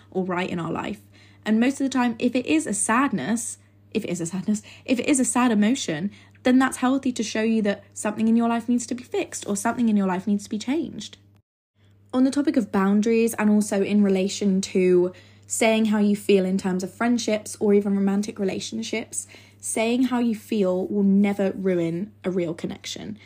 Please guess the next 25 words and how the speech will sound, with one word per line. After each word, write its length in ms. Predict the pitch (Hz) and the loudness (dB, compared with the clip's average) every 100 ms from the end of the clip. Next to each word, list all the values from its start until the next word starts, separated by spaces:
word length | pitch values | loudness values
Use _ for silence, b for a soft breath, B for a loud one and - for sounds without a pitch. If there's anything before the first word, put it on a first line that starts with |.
| b b | b b
And 140 | 220 226 | 0 0
that 140 | - | 4
literally 400 | 220 226 - 240 | 4 4 -2 -2
goes 420 | 214 202 196 196 _ | 2 2 2 -2 _
for 240 | - 208 - - | -10 -10 -8 -2
any 400 | 202 196 185 175 | 0 2 -2 -6
type 260 | - 180 | -6 -6
of 120 | 180 185 | -4 -4
relationships, 460 | 170 190 175 160 | -6 -6 -8 -10
platonic, 460 | - 196 233 226 220 | -12 -4 0 0 -4
romantic, 640 | 190 196 214 208 196 190 - B B | -4 -2 -2 0 -2 -4 -12 B B
family, 640 | _ 220 220 208 196 190 196 | _ -2 2 2 2 2 -2
however 600 | - 202 190 185 190 190 - - - | -2 -2 -2 -4 -8 -10 -16 -18 -10
it 160 | 190 | -10
is. 300 | - - - - b b b b _ _ _ | -10 -12 -12 -14 b b b b _ _ _
If 340 | - 262 - 240 | -2 -2 -2 -4
you 380 | 226 226 226 - | -2 -2 -6 -10
speak 400 | - - 240 - | -12 -6 -6 -4
your 100 | 208 | -6
truth 480 | - 202 208 214 - | -4 -4 -4 -6 -8
and 220 | 202 196 | -2 -2
say 260 | 196 202 214 | -2 -2 -2
how 140 | 196 | -4
you're 160 | 196 190 | -6 -6
feeling 600 | - 220 208 170 - | -8 -4 -2 -2 -6